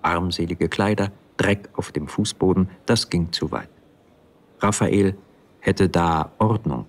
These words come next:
gemacht. Millet nahm sich in Acht, die öffentliche Meinung nicht noch einmal zu verletzen. Dafür war er zu ehrgeizig. Doch seine Realitätstreue behielt er bei.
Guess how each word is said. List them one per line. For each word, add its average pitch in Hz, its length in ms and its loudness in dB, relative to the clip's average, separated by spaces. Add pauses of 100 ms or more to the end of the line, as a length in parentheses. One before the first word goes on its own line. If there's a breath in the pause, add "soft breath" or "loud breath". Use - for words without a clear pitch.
gemacht. - 480 -8 (1900)
Millet 135 480 4
nahm 117 260 6
sich 117 240 2
in 113 240 2
Acht, - 500 -4
die 80 160 0
öffentliche 92 460 0
Meinung 90 400 2
nicht - 220 -2
noch 95 240 0
einmal 202 320 4
zu - 140 -2
verletzen. - 520 0 (460 loud breath)
Dafür 98 400 2
war 90 180 0
er 90 140 2
zu - 180 2
ehrgeizig. - 640 -4 (640)
Doch 104 140 2
seine 117 340 2
Realitätstreue 110 960 2
behielt 107 320 0
er 110 80 2
bei. 69 240 -4